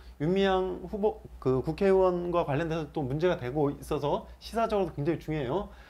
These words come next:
배상 청구권이 소멸되었는지 여부에 관한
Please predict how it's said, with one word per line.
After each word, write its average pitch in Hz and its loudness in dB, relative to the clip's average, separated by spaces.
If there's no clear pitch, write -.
배상 226 0
청구권이 240 0
소멸되었는지 277 4
여부에 190 8
관한 170 6